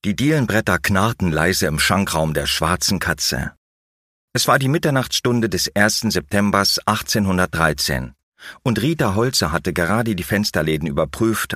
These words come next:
als eine Erschütterung das ganze Wirtshaus erfasste. Die eisernen Kronleuchter schwankten hin und her und ließen die Schatten im mächtigen Gebälk unheilvoll tanzen.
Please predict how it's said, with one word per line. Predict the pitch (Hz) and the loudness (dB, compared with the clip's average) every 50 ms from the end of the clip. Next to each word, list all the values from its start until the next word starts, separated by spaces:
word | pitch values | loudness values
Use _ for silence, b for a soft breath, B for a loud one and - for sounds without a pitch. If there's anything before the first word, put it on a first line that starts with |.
| - | -2
als | - 107 110 110 - - - - | 0 2 2 2 0 -2 -4 -2
eine | 113 110 113 87 | -2 0 0 0
Erschütterung | 101 107 - - 160 160 - 82 87 87 | 0 0 0 0 -2 -2 -2 -2 0 0
das | 80 82 - - | 0 -2 -2 -2
ganze | - 113 123 127 - 131 123 101 90 | -2 -2 0 0 0 -2 -2 -2 0
Wirtshaus | 107 104 101 - - - 73 73 - - | 0 0 0 -2 -4 -4 -2 -4 -4 -4
erfasste. | - 78 - - - 71 - - - - - - - _ _ _ _ _ _ _ _ _ _ _ _ _ B B B B B B B B B | -6 -6 -4 -4 -4 -4 -4 -4 -4 -4 -6 -6 -10 _ _ _ _ _ _ _ _ _ _ _ _ _ B B B B B B B B B
Die | 110 113 - | -2 0 2
eisernen | 95 104 110 101 123 113 101 98 92 | 4 4 4 4 2 2 2 2 0
Kronleuchter | - - 107 107 117 120 104 92 87 90 - - 92 82 | -2 0 0 2 2 2 2 2 2 0 0 -2 -4 -2
schwankten | - - - 90 90 104 104 - - 85 | -2 0 0 0 0 -2 -2 -4 -6 -4
hin | 76 98 107 113 | -2 -2 -2 0
und | 95 82 73 - | -2 -2 -4 -2
her | 90 85 90 92 101 98 B B B B B B B B | -2 -2 0 0 0 -2 B B B B B B B B
und | 131 110 | -2 0
ließen | 101 123 156 156 - - | 0 0 0 0 2 0
die | 104 90 | 0 0
Schatten | - - - 110 - - 107 | 0 -2 -2 -2 -2 -2 -2
im | - 82 85 | 0 0 0
mächtigen | 92 113 - - - 104 101 90 | 0 0 -2 -4 -4 -2 -2 -2
Gebälk | 73 71 69 87 85 90 87 - - - | -2 -2 -2 0 2 0 0 -2 -4 -2
unheilvoll | 127 135 135 113 101 101 104 95 - - 92 80 78 71 | -2 0 0 0 0 0 0 -2 -2 -2 -2 -2 -2 -2
tanzen. | - - 76 67 - - - - - - - | -4 -4 -4 -4 -4 -4 -6 -6 -10 -12 -14